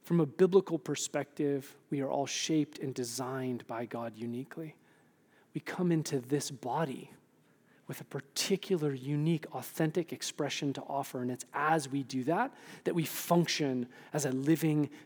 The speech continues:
breathing body that glorifies God. Now, you might be sitting there, "That is awesome. So thank you for, so much for sharing. Okay, so what does that mean on the ground," right? Like,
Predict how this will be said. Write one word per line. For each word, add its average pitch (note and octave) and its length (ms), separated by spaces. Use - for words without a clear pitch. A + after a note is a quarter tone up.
breathing C#3+ 580
body B2+ 500
that A#2 140
glorifies A2+ 560
God. - 220
Now, F#3+ 60
you G#3 100
might A3 100
be A3 80
sitting G3+ 260
there, F#3+ 140
"That E3+ 220
is D3+ 220
awesome. F#3 680
So - 300
thank F3 300
you F3 80
for, - 300
so - 280
much F3 220
for E3+ 100
sharing. F#3 600
Okay, F3+ 180
so E3+ 140
what F#3+ 220
does F3 140
that D3 200
mean D3 440
on D#3 220
the C#3 80
ground," A2+ 340
right? F3 260
Like, D3 360